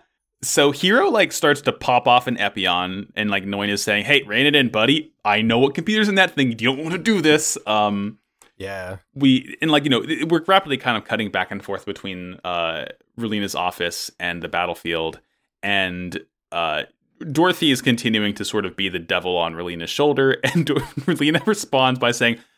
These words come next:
Speaker 1: "I don't have time to listen to your war fantasies, Dorothy." <laughs>
Speaker 2: <laughs>
Speaker 1: Fucking
Speaker 2: It's
Speaker 1: get her
Speaker 2: really
Speaker 1: ass.
Speaker 2: good. Yeah. Um,
Speaker 1: Um,
Speaker 2: what is it? Dorothy says there are absolutely people who would fight for her cause. All she needs to do is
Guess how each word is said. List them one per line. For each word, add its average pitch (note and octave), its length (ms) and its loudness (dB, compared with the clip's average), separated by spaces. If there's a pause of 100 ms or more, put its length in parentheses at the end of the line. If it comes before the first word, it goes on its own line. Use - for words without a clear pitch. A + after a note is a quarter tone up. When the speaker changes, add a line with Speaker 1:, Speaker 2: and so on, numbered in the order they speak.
Speaker 1:
"I A#2 80 2
don't D3 160 4
have D#3 220 0
time C3+ 220 0
to A2 60 -6
listen A#2 220 -2
to A#2 140 -4
your G#2+ 140 2
war G#2+ 260 4
fantasies, F#2 580 -6
Dorothy." F2+ 480 0
<laughs> - 180 -14
Speaker 2:
<laughs> D#3+ 260 -6
Speaker 1:
Fucking D#3+ 240 0
Speaker 2:
It's B2+ 100 -4
Speaker 1:
get C3+ 160 2
her - 140 2
Speaker 2:
really D#4 80 2
Speaker 1:
ass. - 580 0
Speaker 2:
good. C3+ 120 -10
Yeah. A#2+ 360 -2 (1120)
Um, A2+ 460 -4
Speaker 1:
Um, B2 400 -2
Speaker 2:
what D3+ 120 -6
is E3 60 -10
it? C#3+ 500 -8
Dorothy F3 680 -2
says C3+ 260 -4
there B2 200 -2
are A#2+ 180 0
absolutely G#2+ 560 -6
people G2 320 -8
who G2 80 -6
would F2+ 140 -8
fight F2+ 280 -8
for F#2+ 140 -8
her G2 140 -8
cause. F#2+ 560 -6
All G2 240 -6
she G2+ 180 -8
needs F#2+ 340 -8
to G#2 100 -8
do F2+ 200 -6
is D#2+ 120 -12